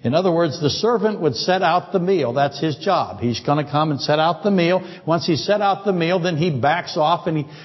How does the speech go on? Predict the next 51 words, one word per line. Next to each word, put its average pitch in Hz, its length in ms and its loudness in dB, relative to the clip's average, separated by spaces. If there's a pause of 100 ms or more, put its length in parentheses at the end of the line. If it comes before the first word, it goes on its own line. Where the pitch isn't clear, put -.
(160)
they 175 120 2
will 156 160 0
say 165 240 -2
that 147 140 2
he 139 160 -4
hides 156 600 0
in 147 100 2
a 135 240 -2 (260)
place 151 360 0
where 139 140 0
the 131 80 0
master 135 460 0
can't 139 280 0
see 185 240 0
him, 160 280 2
and 131 140 2
the 120 80 2
master 156 540 0 (220)
would 147 180 -2
come 160 240 0
in, 156 180 2
and 127 140 0
there's 147 320 0
the 156 100 0
meal, 156 380 2
and 127 100 0
there's 151 220 2
all 170 300 2
of 160 100 0
the 151 100 0
stuff, - 360 -2
and 135 120 0
he 180 120 2
will 165 120 2
sit 165 260 -2
down 151 300 2
and 135 140 0
eat 190 240 0
the 180 80 0
meal. 156 340 2
And - 400 -4
if 247 300 -4
the 247 80 2
master 202 500 0 (120)
finishes, 196 680 2 (240)
then 190 200 2
he 185 120 2
will 190 200 2
discard 190 720 0
the 165 60 2
napkin. 156 800 0